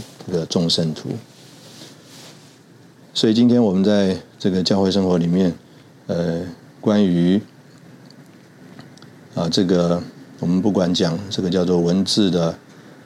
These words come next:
呃，记载的存留，或者是这个影像的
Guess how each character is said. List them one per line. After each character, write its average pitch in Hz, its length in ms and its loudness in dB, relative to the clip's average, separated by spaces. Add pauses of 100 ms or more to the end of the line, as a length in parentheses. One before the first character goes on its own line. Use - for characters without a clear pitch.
(200)
呃， - 120 -6
记 98 260 0
载 90 240 2
的 82 280 -2 (200)
存 92 260 -2
留， 85 320 0 (540)
或 95 120 0
者 87 100 -2
是 90 160 -2
这 90 100 -2
个 87 160 -2
影 85 300 -2
像 92 320 0
的 82 240 -2